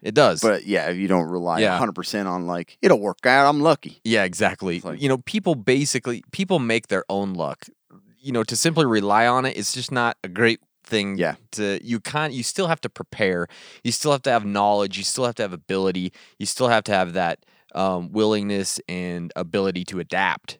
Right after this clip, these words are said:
Speaker 1: to,
Speaker 2: Yeah.
Speaker 1: to situations. Otherwise, the luck doesn't really do you any good. You,
Speaker 2: Right.
Speaker 1: you have to have some s-, something going on up, up mentally and physically, and,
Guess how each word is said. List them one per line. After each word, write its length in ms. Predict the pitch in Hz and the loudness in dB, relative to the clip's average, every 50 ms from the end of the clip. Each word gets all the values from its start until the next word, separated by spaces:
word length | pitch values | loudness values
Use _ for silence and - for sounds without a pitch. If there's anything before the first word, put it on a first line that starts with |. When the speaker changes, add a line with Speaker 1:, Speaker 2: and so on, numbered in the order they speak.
| _ _ - | _ _ -4
Speaker 1:
to, 100 | 113 101 | 0 0
Speaker 2:
Yeah. 220 | - 92 92 85 - | 0 0 0 -2 -2
Speaker 1:
to 220 | - 113 98 92 92 | -2 -2 0 0 -2
situations. 840 | - - 110 - 98 90 95 101 101 95 - 95 85 82 90 - _ - - - _ _ - - | -2 -4 -4 -4 -4 -2 0 0 0 0 -2 -4 -6 -8 -10 -12 _ -20 -20 -20 _ _ -2 2
Otherwise, 340 | 120 131 135 131 123 117 98 | 4 6 8 8 6 6 4
the 80 | 95 113 | 0 -2
luck 260 | 113 123 123 117 _ | 2 2 2 2 _
doesn't 240 | - 120 101 98 104 | 0 0 0 0 -4
really 220 | 98 95 92 90 | -4 -4 -4 -4
do 100 | 85 90 | -4 -4
you 200 | 90 87 85 85 | -6 -4 -4 -6
any 160 | 85 80 80 | -6 -6 -8
good. 400 | 76 - 95 87 78 71 69 - _ _ | -8 -6 -6 -6 -6 -8 -10 -14 _ _
You, 80 | - 90 | 0 0
Speaker 2:
Right. 200 | 87 101 104 - | 0 0 -2 -2
Speaker 1:
you 140 | 110 104 | -4 -4
have 240 | 92 - 127 127 120 | 0 2 2 2 2
to 80 | - 107 | 4 2
have 160 | 107 98 - | 2 2 2
some 180 | - 107 101 95 | -4 -6 -6 -6
s-, 160 | - - - - | -6 -6 -6 -6
something 400 | - - - 147 143 - 123 104 | -2 0 2 2 2 0 -4 -2
going 320 | 92 98 98 92 92 92 | 0 -2 -2 -2 -4 -4
on 160 | 90 85 85 85 | -4 -4 -4 -6
up, 80 | 80 - _ _ _ | -8 -10 _ _ _
up 160 | 104 - _ | -4 -4 _
mentally 520 | 98 101 101 104 104 95 98 92 87 87 | -4 -2 0 0 0 -2 -4 -4 -4 -4
and 100 | 85 80 | -6 -6
physically, 480 | 82 107 98 87 87 - 87 82 80 78 | -6 -6 -6 -6 -6 -8 -8 -6 -6 -8
and, 140 | 76 73 | -12 -14